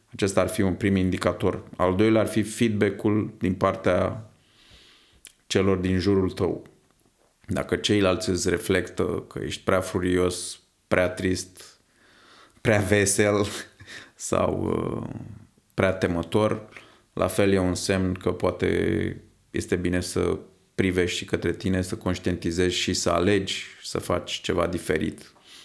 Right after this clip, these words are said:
să ai curajul, iată, să apelezi la un psihoterapeut. În al treilea rând, să nu uităm să privim și către corp,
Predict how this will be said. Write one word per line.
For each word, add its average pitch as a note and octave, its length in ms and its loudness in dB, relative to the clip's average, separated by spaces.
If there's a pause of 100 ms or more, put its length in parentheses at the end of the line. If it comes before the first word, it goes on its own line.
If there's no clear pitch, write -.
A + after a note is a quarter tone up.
să - 140 -2
ai F2+ 120 0
curajul, F2 540 0
iată, F2 260 -2
să E2+ 340 -4 (600)
apelezi F2 800 -2
la - 120 -2
un E2+ 180 0
psihoterapeut. F2 1120 -4 (1120)
În F#2 120 -2
al F#2 120 2
treilea A#2+ 380 4
rând, B2 240 2
să A#2 160 -2
nu A2 100 4
uităm A2+ 300 2
să A2 120 0
privim G#2 300 2
și G#2+ 100 0
către - 280 0
corp, - 420 0